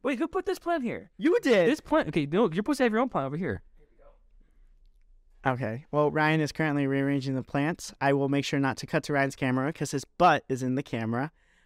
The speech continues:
Speaker 2: Um, during that whole time, I did cut to your butt. The whole time. The,
Speaker 1: <laughs>
Speaker 2: even with me talking.
Speaker 1: Spoiler alert. Okay, so Groot or Rocket?
Speaker 2: Yeah.
Speaker 1: Um, I like, uh, I like Star-Lord. Um,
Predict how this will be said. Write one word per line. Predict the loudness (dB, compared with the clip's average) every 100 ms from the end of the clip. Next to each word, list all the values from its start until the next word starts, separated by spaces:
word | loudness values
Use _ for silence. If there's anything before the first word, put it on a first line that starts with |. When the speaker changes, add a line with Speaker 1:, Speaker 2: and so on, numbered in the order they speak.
| _ 0
Speaker 2:
Um, | 4 6 4 2 -2 -6 _ _ _ _ _ _ _ _ _ _ _ _ _ _ _ _ 0
during | 2 4
that | 2
whole | 0
time, | -2 -2
I | -2
did | -2 -4
cut | -4 -8
to | -6
your | -8 -8 -14 _ _ -10
butt. | -6 -6 -8 -16 -20 -20 _ _ _
The | 0 2
whole | 2 2
time. | 2 0 -2
The, | 0 2 2 0 0
Speaker 1:
<laughs> | 2
Speaker 2:
even | 4 4
with | 2 2
me | 2
talking. | 6 4 4 0 -2
Speaker 1:
Spoiler | -8 -18 -2
alert. | 2 4 2 0 _ _ _ _ -2
Okay, | 0
so | 2 0
Groot | 2 2 4
or | 2 2
Rocket? | 2 2 2 0 _ _
Speaker 2:
Yeah. | 2 4 2 _ _ _ 0
Speaker 1:
Um, | 0 2 -2 0
I | 2
like, | 4 2 2 2
uh, | 2
I | 4
like | 2 2
Star-Lord. | 0 2 2 0 -2 _ -12
Um, | -4 -2 -2 -2 -4